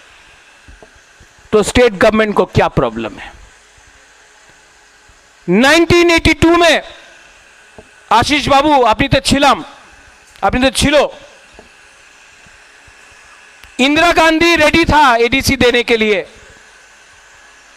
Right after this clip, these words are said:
जो मैं बोल रहा हूं, सुनो। नाइनटीन एटी टू, इंदिरा गांधी रेडी था एडीसी देने के लिए।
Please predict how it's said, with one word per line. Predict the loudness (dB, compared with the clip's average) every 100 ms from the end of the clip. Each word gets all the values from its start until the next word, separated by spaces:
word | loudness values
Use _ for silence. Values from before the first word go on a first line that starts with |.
| -20 -20 -20 -20 -20 -20 -20 -20 -20 -20 -20 -20 -20 -20 -20 -20 -20 -4
जो | -2
मैं | 0 2
बोल | 2 2
रहा | 0
हूं, | 0
सुनो। | 0 0 0 -4 -20 -20 -20 -20 _ _ _ -20 _ _ _ -20 -20 -20 -20 -14 -2
नाइनटीन | 0 2 0 0
एटी | 0 -2
टू, | 0 2 0 -2 -20 -20 _ _ _ _ _ _ _ _ _ _ -20 -16 -4
इंदिरा | -2 2 2
गांधी | 2 0 0
रेडी | 0 0 0
था | -2 -4 -10 -8 -4
एडीसी | -2 -2 -2
देने | -2 -2
के | -4 -6
लिए। | -10